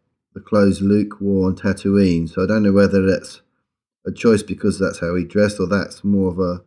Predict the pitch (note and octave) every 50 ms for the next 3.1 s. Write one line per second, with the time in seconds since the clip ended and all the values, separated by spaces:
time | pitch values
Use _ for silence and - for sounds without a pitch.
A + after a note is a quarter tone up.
0 | _ _ - F2+ G2 G2 G2+ G2+ G#2 G#2 G2+ - G#2 F#2+ F#2 - - - - G#2+
1 | A2 A#2 B2 B2+ C3 B2+ B2+ - B2+ A#2+ - - A#2 A#2+ C3 C3+ D#3 E3+ D#3+ -
2 | _ _ _ _ _ - A2+ A#2 A#2+ A#2 A2+ A2 G#2+ C3 C#3 C3 A#2 - - C3+
3 | B2+ A#2+